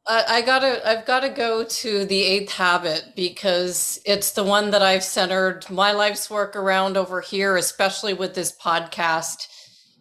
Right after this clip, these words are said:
And you mentioned that the eighth habit almost didn't get published. Can you just remind us of what the eighth habit is and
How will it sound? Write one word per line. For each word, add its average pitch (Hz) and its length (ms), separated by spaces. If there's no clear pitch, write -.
And 190 400
you 269 280
mentioned 254 500
that 214 180
the 185 200
eighth 190 340
habit 180 680
almost 220 520
didn't 202 280
get 185 260
published. 196 720
Can 208 160
you 208 140
just 226 340
remind 202 460
us 233 220
of 196 160
what 202 160
the 196 160
eighth 196 260
habit 185 360
is 190 600
and 175 340